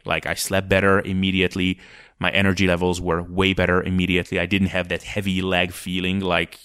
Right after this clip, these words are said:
before. I felt like my legs were just made of freaking lead or aluminum or something like that. Like, it was, walking was such a chore. That got better, but still, um, I was still living meal to meal. It was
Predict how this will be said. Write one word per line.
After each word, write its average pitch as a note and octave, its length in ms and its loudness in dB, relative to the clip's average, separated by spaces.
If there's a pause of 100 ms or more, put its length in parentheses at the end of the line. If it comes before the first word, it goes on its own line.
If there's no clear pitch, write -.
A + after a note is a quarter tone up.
(260)
before. G2 360 2
I F2+ 100 4
felt F#2 220 -2
like E2+ 140 -2
my E2+ 160 0
legs F2+ 360 0
were E2+ 160 0
just - 200 -4
made F2 160 -2
of D#2+ 120 -6
freaking E2+ 440 -6 (100)
lead F2 480 -2
or E2+ 200 -6
aluminum F2 540 -2
or D#2 80 -4
something E2+ 280 -4
like D#2+ 160 -4
that. E2 220 -4
Like, E2 160 -8
it E2+ 80 -10
was, E2 140 -6
walking F#2 580 0
was E2+ 220 -4 (320)
such - 360 -2
a D#2+ 40 -4
chore. E2+ 540 -2 (340)
That G#2+ 240 0
got F#2 200 2
better, F#2 360 4 (340)
but A2+ 240 0
still, G2+ 480 2 (220)
um, F2+ 640 0 (120)
I G2 60 0
was F#2+ 120 0
still A2 200 2
living G#2 320 4
meal G2+ 200 4
to - 120 -4
meal. F#2+ 420 2 (280)
It E2+ 220 -8
was F2 340 -4